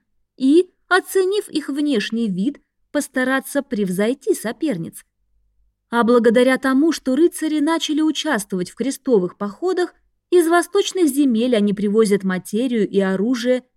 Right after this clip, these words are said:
музыкальные инструменты и новые фасоны одежды, а также, естественно, любовь к роскоши. Постепенно унылые, холодные замки – начинают заполняться дорогими, искусно сделанными вещами.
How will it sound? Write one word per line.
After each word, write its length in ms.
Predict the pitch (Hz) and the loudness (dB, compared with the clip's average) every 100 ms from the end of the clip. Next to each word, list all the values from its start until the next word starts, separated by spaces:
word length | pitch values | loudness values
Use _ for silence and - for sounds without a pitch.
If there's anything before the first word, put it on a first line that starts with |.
| _ | _
музыкальные 600 | 320 311 302 320 311 294 | 0 0 0 0 0 2
инструменты 680 | 285 - 269 247 269 320 269 | 0 -2 -4 0 2 0 0
и 160 | 240 214 | -2 0
новые 460 | 202 240 302 214 185 | 2 2 0 0 0
фасоны 540 | 202 196 220 202 185 | -2 -6 -4 -2 -2
одежды, 560 | 180 160 262 247 247 262 _ _ _ | -4 -4 -4 -2 -4 -6 _ _ _
а 140 | 196 | -4
также, 500 | 190 - 220 294 285 | -4 -2 -2 -2 0
естественно, 880 | 254 202 202 - 196 196 262 294 330 320 _ _ | 0 0 -2 -2 -4 -2 -4 -4 -4 -8 _ _
любовь 500 | 202 202 175 180 180 | 0 0 2 -2 -4
к 80 | - | -6
роскоши. 600 | 311 320 - 202 - 185 _ _ _ _ _ _ _ | -6 -6 -6 -10 -10 -14 _ _ _ _ _ _ _
Постепенно 760 | 196 196 202 202 254 269 190 156 _ _ - | -6 -6 -6 -4 -2 0 -2 -4 _ _ -2
унылые, 640 | 226 220 254 262 185 175 | 2 4 4 4 2 0
холодные 640 | - 240 277 339 269 254 | -2 -4 0 0 0 0
замки – 520 | 208 208 285 320 339 339 _ _ - | 0 0 0 0 -2 -4 _ _ -6
начинают 560 | 339 349 370 392 339 | -4 -2 -4 -2 -2
заполняться 640 | 320 302 330 320 349 - 302 | -2 -2 0 0 -2 -2 -2
дорогими, 800 | 233 214 185 175 277 226 - _ _ | 0 0 0 0 0 0 -4 _ _
искусно 580 | 311 294 - 370 370 349 | -4 -4 0 0 2 -2
сделанными 600 | 220 180 190 190 190 185 | -2 0 0 2 2 0
вещами. 640 | 185 202 - 202 175 170 | -2 -6 -6 -6 -8 -10